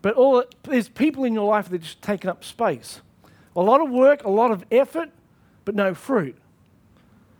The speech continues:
Same old silly stories, same old futile thinking, same old limitations, same old criticism about God, and you let them in. I've had to cut off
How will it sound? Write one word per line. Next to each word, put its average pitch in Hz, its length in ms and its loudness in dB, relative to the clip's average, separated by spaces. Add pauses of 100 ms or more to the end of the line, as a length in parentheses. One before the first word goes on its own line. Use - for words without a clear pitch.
(560)
Same 302 340 2
old 285 380 4
silly 269 400 -2
stories, 233 720 0 (120)
same 269 340 0
old 247 220 0
futile 240 600 -2
thinking, 220 520 -4 (160)
same 302 380 2
old 269 240 4
limitations, 226 1000 -2 (180)
same 311 380 2
old 294 260 6
criticism 262 880 -2
about 214 460 0
God, 190 480 0 (1200)
and 185 120 -2
you 175 100 0
let 190 140 -2
them 180 160 -6
in. 135 260 -6 (140)
I've 247 160 2
had 254 160 -6
to 175 60 -18
cut 233 300 -2
off 202 300 -2